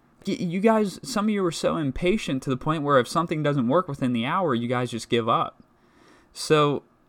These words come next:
none of you guys really know how many losses I've had, and, um, the list goes on. I'm not gonna go over 'em all in this podcast,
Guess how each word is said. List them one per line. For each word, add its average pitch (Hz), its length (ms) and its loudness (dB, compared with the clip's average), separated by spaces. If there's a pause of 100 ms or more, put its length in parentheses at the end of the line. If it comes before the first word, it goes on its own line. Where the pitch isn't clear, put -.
(220)
none 156 280 -2
of 202 120 -4
you 180 100 -2
guys 170 220 2
really 151 280 -2
know 143 200 0
how 139 140 -4
many 113 160 0
losses 110 480 -2
I've 95 180 -2
had, 131 300 0
and, 104 220 -4 (400)
um, 107 400 2 (680)
the 151 220 2
list 175 300 4
goes 113 220 4
on. 113 220 2
I'm 120 100 0
not 120 140 0
gonna 139 160 0
go 117 220 2
over 117 220 0
'em 123 140 -2
all 131 160 -4
in 127 80 -2
this 104 140 -4
podcast, 127 680 -4